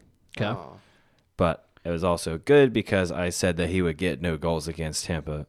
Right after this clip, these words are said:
Speaker 3: or Toronto.
Speaker 1: You
Speaker 3: And I
Speaker 1: keep
Speaker 3: was
Speaker 1: saying
Speaker 3: right. I,
Speaker 1: Tampa.
Speaker 3: every, I, if you go to last week's episode, I did it
Speaker 1: <laughs>
Speaker 3: 'cause I see T M L and I just go,
Speaker 1: And also the same
Speaker 3: "Tampa
Speaker 1: color
Speaker 3: Bay
Speaker 1: blue.
Speaker 3: Lightning." Huh?
Speaker 1: And they're all the, the, they're the same color blue and white, too.
Speaker 3: Yeah.
Speaker 1: Yeah.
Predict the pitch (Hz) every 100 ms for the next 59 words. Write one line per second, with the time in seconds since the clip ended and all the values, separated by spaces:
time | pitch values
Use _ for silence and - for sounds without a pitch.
0 | - 82 76 _ _ _ _ - - -
1 | - - _ - 87 117 110 90 82 -
2 | _ _ _ _ _ - 76 78 82 101
3 | 127 139 98 76 76 107 - - 85 90
4 | - 113 113 120 92 87 - 95 110 113
5 | 120 123 - 87 87 80 - 80 80 80
6 | 85 76 - - 151 - 135 - 117 107
7 | - 143 - 139 131 113 110 95 87 85
8 | - 87 78 - 135 143 131 - 117 107
9 | 123 117 104 - - 90 110 98 85 78
10 | 76 _ _ - - 95 95 - 113 113
11 | 107 104 101 110 - 123 113 107 117 117
12 | 113 104 101 107 104 101 107 101 - 104
13 | 98 80 - - _ _ 76 87